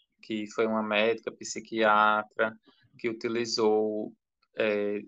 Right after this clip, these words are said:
da arte, né, como uma ferramenta pra inclusão social até dos pacientes. Então, existem alguns transtornos que realmente a arte vai estar ali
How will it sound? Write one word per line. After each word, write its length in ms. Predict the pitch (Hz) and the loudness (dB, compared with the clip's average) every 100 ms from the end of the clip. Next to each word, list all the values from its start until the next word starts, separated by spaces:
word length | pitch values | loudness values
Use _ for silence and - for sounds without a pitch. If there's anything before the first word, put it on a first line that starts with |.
| _ | _
da 200 | 113 139 | 2 4
arte, 400 | 165 113 113 - | 4 2 -2 -10
né, 160 | 110 110 | -8 -8
como 140 | 117 113 | -8 -6
uma 120 | 110 | -4
ferramenta 920 | 120 113 117 110 107 113 113 127 127 _ _ _ _ | -4 -2 -2 -2 -4 -8 -6 -6 -6 _ _ _ _
pra 240 | - 113 113 | -4 -2 -2
inclusão 480 | 123 165 147 127 131 | -2 -4 -2 -2 -2
social 540 | - 117 - 107 110 | -4 -4 0 0 0
até 400 | 110 - - - _ _ _ _ _ _ _ _ _ | -2 -4 -6 -10 _ _ _ _ _ _ _ _ _
dos 160 | 117 113 | -12 -2
pacientes. 880 | 113 110 - 113 101 104 - - - _ _ _ _ _ _ - | -2 -2 -4 -4 -6 -8 -10 -12 -18 _ _ _ _ _ _ -12
Então, 340 | 120 131 127 | -2 2 2
existem 500 | 127 127 170 - 165 | 0 -2 -4 -4 0
alguns 340 | 139 123 123 | 0 -2 -6
transtornos 840 | - 123 - - 107 117 151 170 - | -4 -6 -4 -2 0 0 -4 -10 -8
que 140 | 156 | -10
realmente 920 | 131 147 160 156 120 135 143 165 156 _ _ _ _ _ _ | -4 -2 -2 -4 -8 -10 -12 -14 -14 _ _ _ _ _ _
a 220 | - 143 135 | 0 4 2
arte 240 | 135 156 | 0 -12
vai 200 | 147 147 | 0 0
estar 320 | 147 - 156 | 0 -2 0
ali 360 | 170 151 120 | 2 0 -6